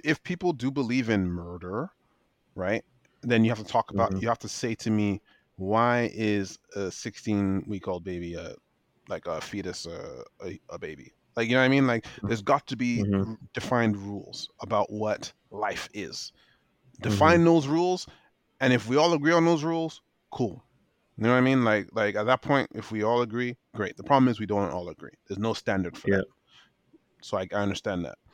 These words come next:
Speaker 1: Um, where this gets interesting is that I've never been a believer in policy, in getting a policy through that because of my personal belief, just because.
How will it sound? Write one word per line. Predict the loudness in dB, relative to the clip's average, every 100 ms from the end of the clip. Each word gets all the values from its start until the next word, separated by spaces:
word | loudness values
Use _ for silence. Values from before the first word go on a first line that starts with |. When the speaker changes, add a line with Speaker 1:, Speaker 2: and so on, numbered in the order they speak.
| _ _ _ _ _ _
Speaker 1:
Um, | 2 2 2 -2 _ _ _
where | 0 4 4
this | 2 -4
gets | 0 -2 2
interesting | 0 2 -2 -2 0 0 -2
is | -2 -2 0
that | 2 2 0 -10 _ _ _ _ _ _ -20 _ -2
I've | 2 2 2 -8 -10 _ -2
never | 2 4 4 4 2
been | 4
a | 4
believer | 2 0 -2 -4 -6 -2
in | 0 0 -2 -8 _ _ _ _ _ _ _ _ _ -20 -2
policy, | 0 2 0 -6 -6
in | 0 2
getting | 2 4 4
a | 4
policy | 4 2 2 -4
through | -10 -8 -4 -4 -4
that | -6 -4
because | -8 -4 -2
of | 2
my | 2 0 -6 _
personal | -4 -4 0 0
belief, | 0 -2 -4 -8
just | -4 -4 -4
because. | -10 -12 -12 -14 -16